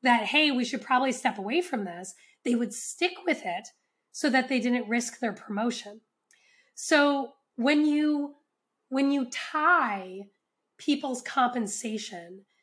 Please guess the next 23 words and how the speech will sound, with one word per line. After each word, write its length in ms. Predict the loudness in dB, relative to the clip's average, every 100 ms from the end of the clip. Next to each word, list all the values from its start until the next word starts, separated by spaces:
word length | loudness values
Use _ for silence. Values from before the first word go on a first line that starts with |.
| _ _
to 460 | -10 0 2 2 0
a 80 | -4
system 720 | -4 -2 -2 -2 -4 -4 -4
like 280 | -6 -8 -8
that, 440 | -10 -8 -12 -16 -20 _ _ _ _ _ _ _ _ _ _ _ _ _ 2
you 160 | 4
are 120 | 6
essentially 1000 | 4 2 2 0 -2 -2 -2 -4 -6 -8 _ _
putting 400 | -4 0 2 0
them 460 | -2 -4 -8 -12 -14 _ _
into 840 | 2 4 2 -2 0 2 0 -2 -4
lizard 480 | 0 2 2 2 2
brain 640 | 0 0 -2 -6 -8 -12 _
mode. 480 | -4 -2 -4 -8 -20 _ _ _ _ 2
Like, 200 | 2 4
you're 140 | 4
encouraging 640 | 2 2 4 4 4 2
amygdala 420 | 4 4 2 -2 -6
hijack, 480 | -6 -8 -10 -12
right? 160 | -10 -10
Because 480 | -8 4 6 6 2 -8 _ _ _
you're 100 | 0
saying, 760 | 2 2 2 2 0 -6 -8